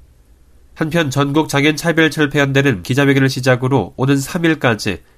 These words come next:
대국민 선전전과 제이십사 회 세계 장애인의 날 맞이 장애 등급제, 부양 의무제 폐지, 투쟁 결의 대회 등을 진행합니다. 장애인 정보 문화 누리가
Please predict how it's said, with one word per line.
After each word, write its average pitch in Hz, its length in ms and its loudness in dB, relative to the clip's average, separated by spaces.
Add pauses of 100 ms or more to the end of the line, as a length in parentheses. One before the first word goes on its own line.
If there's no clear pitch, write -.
(120)
대국민 131 420 2
선전전과 135 920 0 (480)
제이십사 139 520 0
회 113 140 2
세계 151 320 -2
장애인의 135 380 0
날 131 160 4
맞이 127 480 -2 (300)
장애 131 220 2
등급제, 135 640 0
부양 131 260 0
의무제 123 520 0
폐지, 156 580 -2
투쟁 143 280 -2
결의 117 220 0
대회 101 240 -2
등을 110 320 -6
진행합니다. 87 720 -6 (1300)
장애인 165 320 2
정보 156 280 2
문화 156 200 2
누리가 139 560 2